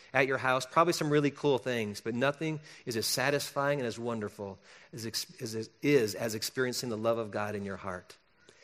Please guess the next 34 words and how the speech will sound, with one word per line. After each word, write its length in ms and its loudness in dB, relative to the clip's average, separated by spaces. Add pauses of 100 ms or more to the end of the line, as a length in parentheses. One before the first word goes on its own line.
(260)
And 80 -6
so, 460 2
so 160 -4
today, 500 -2 (120)
would 160 -4
you 40 -6
do 180 -10
that? 200 -12 (840)
And 60 -8
maybe 200 4
for 140 0
some 240 4
of 120 -2
you, 240 0
even 280 -2
to 40 0
pray 440 0 (360)
a 40 -10
prayer 320 2
like 260 -2
this. 220 -6
I'm 80 -2
gonna 120 4
ask 140 0
you 80 -4
just 140 -6
to 60 -4
bow 200 0
your 160 0
head 220 -4
and 80 -10
pray 200 -2
with 240 -4
me. 160 -14